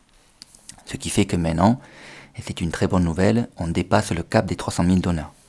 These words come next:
En revanche, c'est effectivement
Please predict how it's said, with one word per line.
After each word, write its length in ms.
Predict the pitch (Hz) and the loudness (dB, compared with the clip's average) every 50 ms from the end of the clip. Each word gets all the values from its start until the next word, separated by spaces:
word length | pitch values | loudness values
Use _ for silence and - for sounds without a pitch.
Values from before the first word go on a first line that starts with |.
| - - - - - - - - - - - - - - - - - - - - - - - | -20 -20 -20 -16 -14 -14 -14 -14 -16 -18 -20 -20 -20 -20 -20 -20 -20 -20 -20 -20 -20 -8 -6
En 80 | 98 107 | -4 -4
revanche, 500 | 98 90 95 98 104 117 117 - - 117 123 - - - - - - - - - - | -2 2 6 8 8 8 6 6 2 -2 -4 -4 -8 -16 -20 -20 -20 -20 -20 -16 -8
c'est 200 | - 82 80 57 - | -6 -4 -4 -2 -4
effectivement 640 | 87 - 95 92 - 107 92 90 87 85 - - | -4 -4 -4 -4 -2 0 2 2 2 2 0 -2